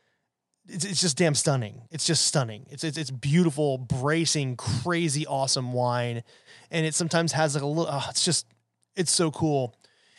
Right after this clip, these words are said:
But as I said in the Pet Nat episode, Pet Nat,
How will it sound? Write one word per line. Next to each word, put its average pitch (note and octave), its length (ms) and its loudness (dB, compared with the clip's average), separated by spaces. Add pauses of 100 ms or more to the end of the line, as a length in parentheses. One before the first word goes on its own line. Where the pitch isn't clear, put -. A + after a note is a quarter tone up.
(120)
But D#3+ 440 4 (260)
as G3 180 2
I G3+ 120 4
said G#3+ 180 2
in F#3 80 -2
the D#3 80 0
Pet - 260 0
Nat G3+ 280 0
episode, B2+ 760 0 (240)
Pet D#3 220 0
Nat, D#3+ 220 4